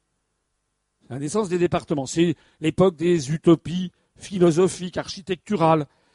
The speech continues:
ou même à peu près à la même époque, il y a le, l'architecte français Claude L'Enfant qui traverse l'Atlantique et qui va construire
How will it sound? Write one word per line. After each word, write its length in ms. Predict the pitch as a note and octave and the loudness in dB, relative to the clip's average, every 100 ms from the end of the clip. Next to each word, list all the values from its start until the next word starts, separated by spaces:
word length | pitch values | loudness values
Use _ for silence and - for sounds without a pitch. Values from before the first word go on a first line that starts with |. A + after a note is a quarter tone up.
| _ _ _ | _ _ _
ou 80 | E3 | -4
même 240 | E3 E3 D#3 | 0 -2 -2
à 100 | E3+ | 2
peu 140 | E3+ | 2
près 160 | E3+ F#3+ | 2 -4
à 40 | |
la 100 | D#3+ | -2
même 160 | D#3 E3+ | -2 -2
époque, 320 | F3 G3 - | 0 -2 0
il 20 | |
y 40 | D#3 | 0
a 40 | |
le, 240 | D#3 D3+ | 2 2
l'architecte 580 | C#3 C#3 B2 D3+ F3 E3 | 0 -4 -8 -8 -4 -4
français 360 | C#3 D#3 D3 E3+ | -2 -4 -6 -6
Claude 340 | - G3+ F3+ | 2 4 4
L'Enfant 540 | D3+ E3 A3 - D#3+ C#3+ | 2 2 -2 -4 -8 -10
qui 220 | D3+ C3+ | -18 -16
traverse 360 | - D#3 D3 | -10 -8 -8
l'Atlantique 460 | C#3+ C3 D3+ A3 E3+ | -12 -10 -12 -12 -18
et 80 | C#3+ | -16
qui 120 | D3+ | -8
va 120 | E3+ | -8
construire 480 | F3 F#3 - A3+ | -6 -12 -8 -6